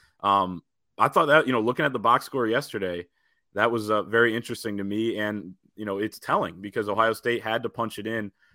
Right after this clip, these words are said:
from close. Their longest touchdown was a twenty-five yard pass. Uh, obviously, you know, that's, that's a nice touchdown there, but they had to work for everything. And as Steve Clinkscale says, "Make 'em line up,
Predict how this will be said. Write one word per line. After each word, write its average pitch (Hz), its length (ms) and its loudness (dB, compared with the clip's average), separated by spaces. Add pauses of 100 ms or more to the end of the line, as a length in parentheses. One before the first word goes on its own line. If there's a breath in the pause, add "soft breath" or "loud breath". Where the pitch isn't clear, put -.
(120)
from 110 160 -8
close. 110 460 -2
Their 98 180 -2
longest 107 340 0
touchdown 107 380 0
was 101 100 -4
a 98 60 -8
twenty-five 104 440 -2
yard 92 200 -2
pass. 120 460 0 (320 soft breath)
Uh, 92 320 -4
obviously, 95 640 -4 (720)
you 117 80 -6
know, 85 100 -4
that's, 98 380 -6
that's 101 260 -4
a 95 60 0
nice 95 380 -4 (200)
touchdown 117 420 0
there, 123 160 2
but 107 120 -2
they 117 80 6
had 156 100 4
to 120 80 2
work 107 240 4
for 101 120 0
everything. 98 340 -2
And 98 40 -4
as 95 100 -4
Steve 110 220 -6
Clinkscale 104 500 -4
says, 95 280 -2 (220 loud breath)
"Make 123 200 4
'em 135 120 4
line 117 240 8
up, 113 240 4